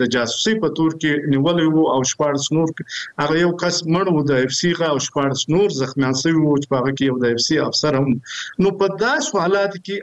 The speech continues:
هغه خبرې چې کېدې، هغه بیرته د ناکامۍ سره مخ سوې او، ا، د هغه وروسته په پرون نه بله ورځ چې کوم، آه،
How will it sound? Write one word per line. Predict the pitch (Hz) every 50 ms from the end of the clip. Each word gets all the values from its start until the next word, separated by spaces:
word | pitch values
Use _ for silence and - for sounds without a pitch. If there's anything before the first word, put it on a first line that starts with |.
| - -
هغه | 214 233 247 233 240 -
خبرې | 185 160 196 220 214 196 -
چې | - -
کېدې، | 190 190 185 196 208 208 202 202 -
هغه | 165 156 170
بیرته | 170 151 185 220 220 220 202 185 147 151
د | 143 135
ناکامۍ | 131 131 - 147 139 147 180 220 220 214
سره | 208 196 190 185 190 196
مخ | 190 - -
سوې | - 196 190 185 180 185 - - - - - - 143
او، | 139 139 139
ا، | 143 - - 180 160 151 147 147
د | 143
هغه | 147 143 143 185 208 196 185
وروسته | 202 220 - - - 202 185 156 - - - - 156
په | 147 143 143 143 - _ _ _ _ -
پرون | 160 160 180 196 196 185 180 180 165
نه | 156 147 165
بله | 208 208 175 165
ورځ | 175 175 170 -
چې | - - 170
کوم، | 170 165 170 - -
آه، | 156 143 139 135